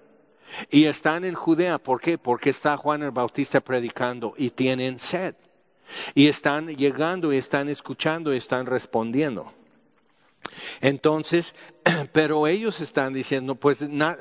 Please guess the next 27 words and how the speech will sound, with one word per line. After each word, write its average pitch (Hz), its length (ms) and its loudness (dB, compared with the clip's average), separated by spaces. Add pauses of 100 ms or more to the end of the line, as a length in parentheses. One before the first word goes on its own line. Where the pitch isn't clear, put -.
(160)
algo, 208 440 2
un 196 160 0
profeta 196 560 -2
que 151 160 -4
salga 165 440 0
de 131 140 -4
Nazaret, 127 640 -2 (400)
¿quién 170 260 4
le 156 80 4
va 143 140 2
a 139 40 -2
escuchar? 113 480 -6
O 101 60 -6
sea, 139 180 4
necesitamos 202 880 0
a 143 80 2
alguien 135 260 -4
que 135 140 -2
en 123 100 -4
Jerusalén 135 680 0
lo 175 100 2
escuchen. 151 500 -2 (280)
Necesitamos 170 840 0
a 165 80 2
alguien 160 280 -2
que 143 180 2
puede, 165 500 2